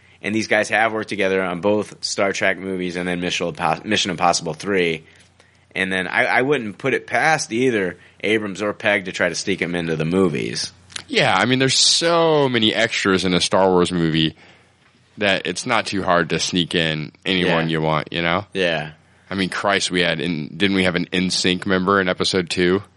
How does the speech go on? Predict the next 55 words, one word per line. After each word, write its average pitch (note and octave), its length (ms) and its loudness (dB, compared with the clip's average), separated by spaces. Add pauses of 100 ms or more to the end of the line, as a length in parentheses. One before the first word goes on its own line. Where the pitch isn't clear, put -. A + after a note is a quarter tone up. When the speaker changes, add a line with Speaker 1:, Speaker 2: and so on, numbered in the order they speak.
Speaker 1:
Yeah. F2+ 360 0 (280)
Speaker 2:
So E2+ 460 -4
Speaker 1:
I A#3 80 4
think A3+ 220 0
it B2+ 80 4
would G#2 160 0
be G2+ 100 -2
genius F#2 640 -4
if F#2+ 240 -2
they F2+ 540 0 (800)
didn't A2+ 260 0
sneak - 400 -6
Pegg A2 320 0
in, C3+ 340 -4
but - 220 -4
they G2+ 100 -2
snuck G#2 440 -2
that F2 180 2
little G2 240 0
alien G2 400 -2
guy F2 260 0
that E2+ 140 -4
hangs F#2 260 -6
out F#2 160 2
with E2+ 140 -8
Pegg F2 240 -2
in E2+ 80 -8
the D#2+ 80 -6
Star F2+ 240 0
Trek - 260 -4
movies. D#2 540 -6
Speaker 2:
Oh, A2+ 240 -2
<laughs> - 40 -6
that, G#2 200 0
that'd F#2+ 180 0
be F2 80 -6
funny. D#2+ 520 -4
Speaker 1:
Just G#2+ 200 -8
have A2+ 220 0
him G#2+ 180 0
in G2 140 -4
there, E2 400 -8
you G#2 120 -4
know? G2 260 0
That A#2+ 120 2
would G2+ 160 -4
blow F#2 220 -4
people's D#2+ 400 -8
minds. D#2+ 520 -8
Speaker 2:
Yeah, G2 200 -4
that E2 180 0
would E2+ 160 -2
blow D#2 180 -2
people's E2 400 -6
minds. E2 400 -2